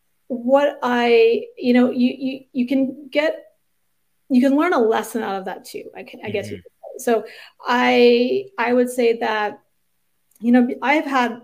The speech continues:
Speaker 1: I have really supportive parents, right? And who really just encouraged me to believe in myself and you can ca-, accomplish anything that you want. And again, being that it was a, a much more sort of, uh, spiritual kind of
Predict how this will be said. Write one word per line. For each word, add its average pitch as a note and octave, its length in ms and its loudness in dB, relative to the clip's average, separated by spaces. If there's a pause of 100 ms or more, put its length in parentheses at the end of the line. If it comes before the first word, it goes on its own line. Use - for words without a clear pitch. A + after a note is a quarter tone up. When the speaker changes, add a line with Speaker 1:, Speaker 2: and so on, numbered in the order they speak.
(120)
Speaker 1:
I A#3+ 100 -4
have A#3 180 0
really B3 260 2
supportive G#3 460 -6
parents, - 580 -20
right? G3+ 340 -8
And G#3 560 -8
who A#3 280 -6
really B3+ 500 0
just B3 300 -4
encouraged A#3 640 -4
me A3 200 -4
to G#3 220 -6 (120)
believe A3+ 340 -6
in A3 80 -8
myself G3+ 800 -6
and F#3+ 200 -12 (280)
you A#3 100 -6
can G#3+ 180 -6
ca-, A#3 300 -6
accomplish G#3+ 540 -6
anything G#3+ 360 -6
that G3+ 140 -6
you G#3 160 -8
want. A3 400 -4
And A3 220 -8
again, G#3+ 420 -4 (840)
being C4 340 4
that A#3 120 4
it A3 60 2
was A3 140 2
a, G#3+ 160 -4 (160)
a A3+ 80 -6
much G#3+ 260 -8
more G#3+ 160 -6
sort G#3 240 -2
of, G3+ 140 -16
uh, G3+ 360 -8
spiritual A3 520 -4
kind G#3 200 -6
of - 60 -12